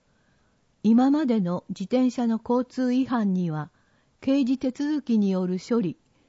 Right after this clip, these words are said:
通称赤切符が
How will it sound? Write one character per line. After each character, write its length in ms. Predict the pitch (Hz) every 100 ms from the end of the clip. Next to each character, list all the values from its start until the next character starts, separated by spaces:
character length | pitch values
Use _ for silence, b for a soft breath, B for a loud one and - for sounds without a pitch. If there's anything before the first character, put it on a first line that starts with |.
| _
通 280 | - 254 247
称 460 | 240 - 214 202 - _ _ _ _
赤 360 | 202 208 277 277
切 260 | - 262 - _ -
符 180 | 170 - _ _ -
が 240 | 226 269